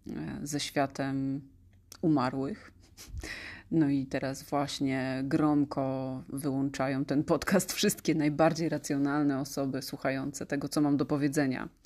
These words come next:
Ale trudno, zaryzykuję. To jest moja codzienność i, e, i chcę się nią dzielić. Mm, tydzień temu nagrywałam odcinek o ciszy i opowiadałam ci, że pożegnałam właśnie kogoś bliskiego.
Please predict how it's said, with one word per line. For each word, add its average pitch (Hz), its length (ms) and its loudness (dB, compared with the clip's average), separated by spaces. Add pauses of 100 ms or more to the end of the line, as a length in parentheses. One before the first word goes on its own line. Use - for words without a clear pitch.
(500)
Ale 202 180 8
trudno, 160 360 4
zaryzykuję. 147 720 0 (400)
To - 80 0
jest 226 120 2
moja 170 220 6
codzienność 143 920 -2
i, 139 440 -2 (160)
e, 139 280 -8
i - 160 -6
chcę - 160 -6
się 151 140 0
nią 143 200 2
dzielić. 147 480 0 (1000)
Mm, 151 640 2
tydzień 170 380 4
temu 175 280 6
nagrywałam 160 500 4
odcinek 156 460 0
o 147 60 -2
ciszy 156 640 -2
i 131 340 -4
opowiadałam 135 960 -4
ci, 135 320 -4
że 123 420 -6 (260)
pożegnałam 147 540 0
właśnie 143 340 -4
kogoś 143 380 -6
bliskiego. 147 680 -2